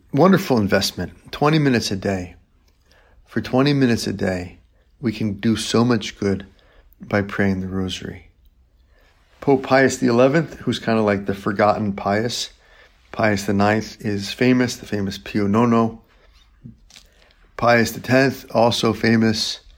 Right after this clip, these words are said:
Saint Pius the tenth. Pius the twelfth,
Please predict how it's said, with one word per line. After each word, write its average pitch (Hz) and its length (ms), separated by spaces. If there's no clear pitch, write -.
Saint 127 400
Pius 101 380
the - 60
tenth. 107 440
Pius 123 340
the 117 80
twelfth, 135 480